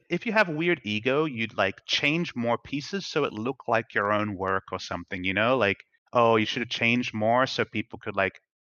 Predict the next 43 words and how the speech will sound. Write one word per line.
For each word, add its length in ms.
think 160
more 420
of 100
you 160
as 120
a 60
G 220
M," 200
but 80
that's 320
not 280
the 80
process 440
we 60
were 160
running. 320
It 60
was 180
very 240
much 300
about 280
vetting 380
and 100
making 240
the 80
correct 360
decision. 540
And 100
it's 100
almost 400
more 420
crazy 480
that 140
it 100
came 260
out 260
this 220
way 220
because 460
if 160
you 120
were, 140
like, 240